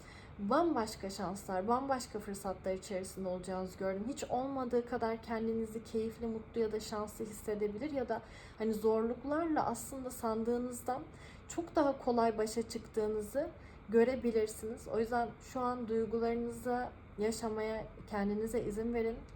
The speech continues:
Kendi ihtiyaçlarınızı öncelik haline getirin. Burada bencil davranın demiyorum. Ama biraz zamana ihtiyacınız varmış gibi duruyor. Çünkü geçmişte yaşadığınız bir yıkımın, bir hayal kırıklığının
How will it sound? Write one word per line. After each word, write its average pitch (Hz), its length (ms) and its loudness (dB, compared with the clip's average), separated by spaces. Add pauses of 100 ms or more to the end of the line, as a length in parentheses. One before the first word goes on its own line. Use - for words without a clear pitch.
Kendi 208 280 2
ihtiyaçlarınızı 226 1080 -2
öncelik 196 440 -2
haline 226 300 0
getirin. 226 440 -4
Burada 208 280 0
bencil 202 400 0
davranın 220 480 2
demiyorum. 226 420 2 (600)
Ama 240 220 4
biraz 247 280 2
zamana 214 420 2
ihtiyacınız 214 720 0
varmış 196 400 0
gibi 196 240 -6
duruyor. 208 280 0 (460)
Çünkü 240 260 -4
geçmişte 208 600 0
yaşadığınız 226 640 0 (100)
bir 226 100 0
yıkımın, 233 640 -4
bir 220 60 -2
hayal 196 360 2 (100)
kırıklığının 226 640 -2